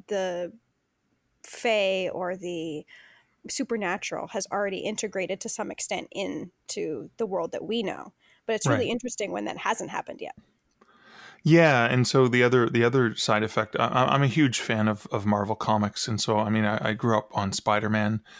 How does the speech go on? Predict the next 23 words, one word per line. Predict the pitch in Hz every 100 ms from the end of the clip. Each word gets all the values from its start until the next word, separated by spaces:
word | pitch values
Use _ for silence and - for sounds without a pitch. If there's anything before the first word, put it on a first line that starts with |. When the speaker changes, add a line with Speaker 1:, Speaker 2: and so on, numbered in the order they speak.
| - - - - -
Speaker 2:
and, | 110 104 104 101 -
and | 117 113
so | 120
characters | - 151 147 123
like | 104
Daredevil | 107 107 113 107 104
and | 101
Wolverine, | 104 107 101 113 135
who | 135 113
had | - 113
an | 107 98
heightened | 113 117 113 104 - _ _ _
senses | - 117 117 208 196 - _ _ _ _
Speaker 1:
Mm-hmm. | 254 226
Speaker 2:
of | -
smell | - 113 113 113 120
and, | 107 98 95
um, | 104 95 92 98 -
and | 98 92 -
touch | - - - -
and, | 104 95 95 _ - - - - -
and, | 107 -
and, | 107 101 95